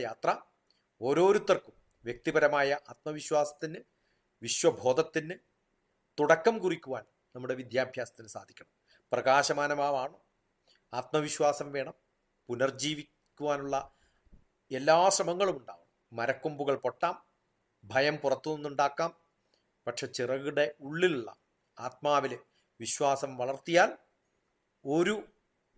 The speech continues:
ബുദ്ധിമുട്ടുമില്ലാതെ ലോകത്തിൻ്റെ ഏത് ഭാഗത്തേക്കും ഏത് ജോലിക്കും പോകാൻ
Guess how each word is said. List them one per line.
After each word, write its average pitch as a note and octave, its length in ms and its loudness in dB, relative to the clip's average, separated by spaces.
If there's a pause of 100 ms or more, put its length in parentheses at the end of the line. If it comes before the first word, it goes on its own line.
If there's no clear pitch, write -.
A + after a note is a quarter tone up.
ബുദ്ധിമുട്ടുമില്ലാതെ C#3 1000 -8 (580)
ലോകത്തിൻ്റെ D3 520 0 (200)
ഏത് G3+ 140 6 (100)
ഭാഗത്തേക്കും C3+ 520 -2 (160)
ഏത് F#3+ 200 2
ജോലിക്കും D3+ 420 -2
പോകാൻ A2+ 240 -8